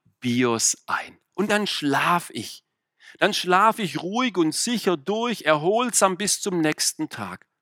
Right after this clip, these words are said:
Und wisst ihr, mit diesem allmächtigen Gott alltäglich bei mir,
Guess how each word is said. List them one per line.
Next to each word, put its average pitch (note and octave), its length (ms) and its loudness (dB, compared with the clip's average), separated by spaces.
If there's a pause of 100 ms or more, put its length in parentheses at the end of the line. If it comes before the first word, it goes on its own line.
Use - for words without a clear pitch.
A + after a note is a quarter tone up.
(640)
Und D#3 120 -2
wisst A3+ 200 -4
ihr, A3 160 0 (420)
mit E3 220 2
diesem A#3+ 360 2
allmächtigen F#3+ 920 0
Gott - 340 -2 (520)
alltäglich F#3 840 2
bei E3 260 4
mir, A3+ 380 -2